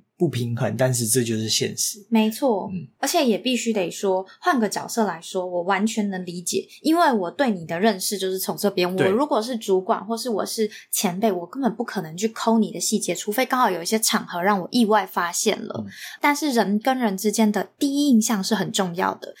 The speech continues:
Speaker 2: 所以如果我一开始就从这些言谈之中奠定了某一个好的或坏的印象，你如果有一个执行细节出了错，或是执行细节还是做得很好，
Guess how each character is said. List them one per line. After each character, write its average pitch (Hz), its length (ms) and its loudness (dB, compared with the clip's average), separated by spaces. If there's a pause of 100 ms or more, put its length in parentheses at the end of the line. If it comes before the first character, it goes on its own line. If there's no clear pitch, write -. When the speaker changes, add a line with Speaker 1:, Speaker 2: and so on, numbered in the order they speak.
(120)
Speaker 2:
所 - 160 0
以 311 40 4
如 277 160 0
果 277 100 4
我 190 100 4
一 208 60 4
开 208 260 0
始 208 240 0 (200)
就 254 120 2
从 214 240 0
这 214 80 -4
些 220 160 0
言 185 240 0
谈 185 180 -2
之 196 120 -4
中 214 300 2
奠 220 240 4
定 240 120 2
了 185 140 2
某 165 220 -6
一 170 40 -12
个 196 120 -2
好 - 280 0
的 190 120 -8
或 240 120 0
坏 254 220 2
的 185 80 -2
印 202 220 4
象， 190 280 -2 (380)
你 226 60 8
如 262 160 4
果 269 80 0
有 190 140 4
一 - 20 2
个 208 80 2
执 185 260 -4
行 185 240 0
细 220 220 0
节 180 160 -2
出 180 220 0
了 277 100 4
错， 226 240 0
或 226 100 -2
是 233 120 -6
执 220 80 -12
行 208 180 4
细 226 180 2
节 185 120 -2
还 180 180 -2
是 214 80 -4
做 226 180 0
得 185 60 0
很 175 160 -10
好， - 240 -6